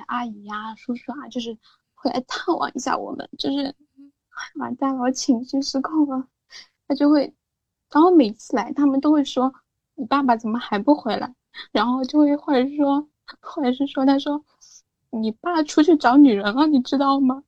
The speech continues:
就是在我，在我初中的时候吧，然后包括我的同学，他们都会说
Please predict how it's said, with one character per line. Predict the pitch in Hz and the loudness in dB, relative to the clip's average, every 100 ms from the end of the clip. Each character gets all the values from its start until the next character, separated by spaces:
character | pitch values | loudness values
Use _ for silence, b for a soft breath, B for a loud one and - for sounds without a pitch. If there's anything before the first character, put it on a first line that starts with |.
| _ | _
就 | 359 | 2
是 | - 370 254 240 233 _ _ _ | 2 -6 -12 -18 -20 _ _ _
在 | 392 | 2
我， | 320 285 - _ _ - | 4 0 -10 _ _ -4
在 | 359 | -2
我 | 285 | -4
初 | - - 381 | -8 0 4
中 | 381 370 | 6 6
的 | 330 | 4
时 | - 285 | 4 2
候 | 277 | 4
吧， | 254 - - | 2 -2 -2
然 | 254 | 2
后 | 294 294 - _ - | 2 2 -8 _ 0
包 | 294 | 2
括 | 302 320 | 6 4
我 | |
的 | 247 | 4
同 | 269 262 262 | 0 2 2
学， | - 214 | 0 -2
他 | 247 277 | 2 0
们 | |
都 | 277 | 4
会 | 294 294 | 2 2
说 | 277 | 0